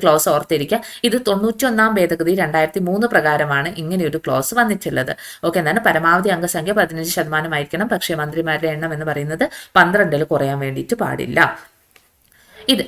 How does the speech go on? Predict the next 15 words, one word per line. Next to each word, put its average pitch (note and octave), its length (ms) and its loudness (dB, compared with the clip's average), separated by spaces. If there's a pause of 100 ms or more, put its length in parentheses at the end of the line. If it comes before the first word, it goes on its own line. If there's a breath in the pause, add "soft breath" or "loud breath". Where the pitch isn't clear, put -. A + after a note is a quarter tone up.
അത് B3 100 2
അത്രയായിരുന്നു B3 560 6
മന്ത്രിസഭയുമായിട്ടുള്ള F#3+ 800 4
അധികാരങ്ങൾ. C#3+ 480 2
ഇനി B3+ 200 0
ഗവർണറുമായിട്ട് A#3+ 800 6
ബന്ധപ്പെട്ടിട്ടുള്ള E3+ 440 0
അധികാരങ്ങളാണ് C#3+ 640 0
നോക്കുന്നത്. C#3+ 460 -4 (320 loud breath)
ഗവർണറും C#4+ 600 4
മന്ത്രിസഭയും A#3 600 2
തമ്മിലുള്ള G3+ 400 2
ആശയവിനിമയത്തിന്റെ G#3+ 920 2
പ്രധാന G3 340 6
ചാനൽ A3+ 540 2